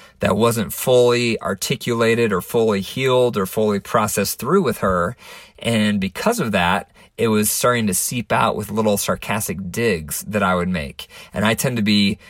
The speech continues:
uh, comedy oriented in my personal life. I tend to joke around a lot. And so my tendency in the past would be to say a joke or, or make a, make a funny story or something. And I would lace a little dig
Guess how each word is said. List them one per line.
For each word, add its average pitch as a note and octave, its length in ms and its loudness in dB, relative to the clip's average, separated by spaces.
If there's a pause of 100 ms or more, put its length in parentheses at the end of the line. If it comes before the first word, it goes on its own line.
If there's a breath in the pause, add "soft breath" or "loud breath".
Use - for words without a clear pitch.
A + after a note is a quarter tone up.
(400 loud breath)
uh, B1 200 -2 (760)
comedy B2 560 0
oriented A#2 680 2
in A#2 100 2
my G#2+ 100 2
personal B2+ 400 2
life. C#3 220 4
I A#2+ 60 0
tend G#2+ 200 -2
to F#2+ 60 -2
joke G#2 260 0
around F#2+ 360 2
a B2+ 40 6
lot. C#3+ 360 4
And A2 160 -4
so G#2 300 2 (220 loud breath)
my G#2+ 260 0
tendency D3+ 500 0
in G2+ 80 2
the G2 80 0
past E3 400 0
would G#2+ 140 -2
be G#2+ 140 2
to G2+ 80 0
say G#2 240 0
a F2 80 0
joke C#3 640 2
or, F#2 220 -2 (420 loud breath)
or F2+ 300 -4
make A2 320 -2
a, - 120 -8
make A2 280 -2
a A2+ 40 -2
funny G2+ 300 -2
story C#3+ 480 2
or G#2+ 80 2
something. G#2 640 -2 (220 loud breath)
And A2 140 0
I G#2 100 2
would G2+ 120 0
lace A2+ 460 2
a A#2 60 0
little A#2 240 2
dig G#2+ 680 -2